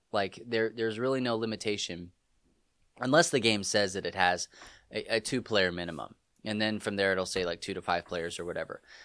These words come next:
But most of these are, like, as long as they can see the dice that are rolled or the cards that are flipped, um, in, uh, in Welcome Two's case, as long as they can see those, it's basically bingo.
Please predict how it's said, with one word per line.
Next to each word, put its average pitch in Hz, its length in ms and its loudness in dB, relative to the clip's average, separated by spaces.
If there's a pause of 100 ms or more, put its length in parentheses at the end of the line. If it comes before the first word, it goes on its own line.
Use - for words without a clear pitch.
(120)
But 135 120 -2
most 135 380 4
of 139 60 -2
these 107 280 2
are, 117 160 0
like, 101 320 2
as 113 180 -2
long 139 400 4
as 110 380 0
they 107 200 2
can 110 200 -4
see 123 360 0
the 113 100 2
dice 98 380 4
that 110 100 2
are 98 120 2
rolled 113 360 4
or 104 100 -4
the 95 100 -2
cards 113 480 2
that 110 140 2
are 101 80 4
flipped, - 480 -2 (280)
um, 95 340 -2
in, 101 260 -4
uh, 92 360 0 (360)
in 110 140 -2
Welcome 101 300 0
Two's 113 320 -4
case, 127 400 -2 (520)
as 113 160 -6
long 170 140 6
as 165 80 0
they 156 100 6
can 104 140 -2
see 160 160 0
those, 107 280 4
it's - 160 -10
basically 180 680 -2
bingo. 131 560 0